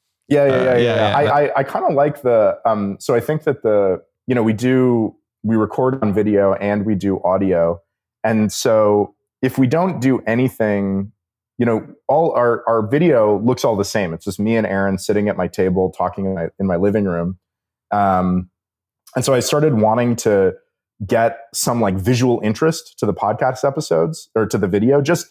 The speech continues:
Speaker 1: like, I think it's just fun if they look different. And I, I don't actually think that you need to do that much. I think they just need to be different from your usual setup.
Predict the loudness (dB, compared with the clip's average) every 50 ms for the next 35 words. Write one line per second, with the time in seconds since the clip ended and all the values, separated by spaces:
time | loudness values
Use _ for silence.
0 | _ _ _ _ -6 -4 -2 0 0 0 0 0 0 -2 -2 -4 -6 -2 -2 0
1 | 0 -2 -2 -2 0 0 0 2 0 0 0 -2 -2 -2 -2 -2 -2 -6 -6 -6
2 | -8 _ _ -4 -2 0 0 0 0 0 0 2 0 0 0 0 0 -2 0 0
3 | -2 -2 -2 -2 -4 -4 -4 -4 -2 -2 -2 -2 -2 -2 0 0 0 0 2 0
4 | 0 0 -2 -2 -2 -2 -2 -4 -6 -6 -6 -4 -4 -2 -2 -2 -2 -2 -2 -4
5 | -4 -4 -4 -2 -2 -4 -2 -2 -2 -2 0 -2 -2 -2 -4 -6 -6 -6 -6 -6
6 | -4 -4 -4 -2 0 0 0 0 0 0 -2 -2 -2 0 0 2 2 0 0 -4